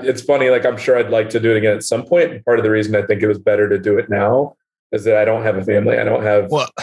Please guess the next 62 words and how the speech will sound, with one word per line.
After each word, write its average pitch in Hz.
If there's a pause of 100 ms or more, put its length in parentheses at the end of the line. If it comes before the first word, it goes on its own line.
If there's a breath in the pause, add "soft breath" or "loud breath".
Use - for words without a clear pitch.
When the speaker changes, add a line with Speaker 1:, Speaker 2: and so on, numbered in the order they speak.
Speaker 1:
children, 98
you 113
know, 104
so 107
I 104
don't 107
have 107
really 107
people 107 (300 loud breath)
to -
answer 135
to, 123
but 120
the 123
one 135
Speaker 2:
Yeah. 135
Speaker 1:
person 101
that 123
I 117
sort 131
of 147
had 170
to 165
answer 175
to, 202 (180)
I'm 127
not 123
with 123
anymore. 110
<laughs> -
So, 185
you -
Speaker 2:
No, 240
Speaker 1:
know, -
Speaker 2:
but 196
Speaker 1:
maybe 160
Speaker 2:
that 156
Speaker 1:
that 135
answers 143
the 139
question 135
too 139
honestly, 117
but 107
it's 110
Speaker 2:
No, 185
Speaker 1:
the 196
Speaker 2:
but 160
Speaker 1:
truth. 117
Speaker 2:
that's, - (600 loud breath)
that's 120
why 123
you're, 110
that's -
why 101
you're 98
Chris 101
Herring. 104 (380 loud breath)
Um, 110
you 85
know, 117
you're, 123